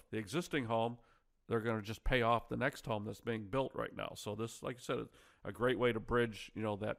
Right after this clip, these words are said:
uh, liability in our, our balance sheets.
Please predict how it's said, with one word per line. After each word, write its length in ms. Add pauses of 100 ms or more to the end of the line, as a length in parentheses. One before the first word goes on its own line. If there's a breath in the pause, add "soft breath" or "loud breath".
(100)
uh, 180 (120)
liability 640 (380 soft breath)
in 160
our, 220 (140)
our 300
balance 300
sheets. 460